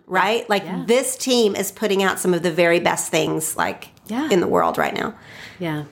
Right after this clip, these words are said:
Speaker 2: Like, ten million downloads in the four, first four days after release because, yeah, this is incredible stuff. And I genuinely just feel like we're so lucky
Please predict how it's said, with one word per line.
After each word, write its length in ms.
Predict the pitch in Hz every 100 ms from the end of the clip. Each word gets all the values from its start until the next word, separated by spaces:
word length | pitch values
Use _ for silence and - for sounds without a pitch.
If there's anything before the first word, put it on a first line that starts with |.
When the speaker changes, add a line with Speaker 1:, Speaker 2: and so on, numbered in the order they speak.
| _
Speaker 2:
Like, 300 | 190 196 - _ -
ten 260 | - 233 220
million 260 | 208 196
downloads 480 | 185 180 170 165 160
in 60 | 165
the 80 |
four, 260 | 151 - 165 -
first 280 | 202 190
four 140 | - 180
days 300 | 170 165 156
after 260 | 151 -
release 520 | 165 170 285 330 - -
because, 500 | 202 - 190 170 -
yeah, 220 | 165 131 - - - -
this 180 | 202 202
is 160 | 180
incredible 760 | - 175 - - 180 165 165 151
stuff. 360 | - 160 156
And 140 | - 175
I 280 | 175 170 180
genuinely 640 | - 208 202 202 180 170
just 200 | 160 160
feel 280 | - 160 151
like 280 | 131 147 -
we're 120 | 170
so 240 | 160 - 151
lucky 520 | 143 127 - 127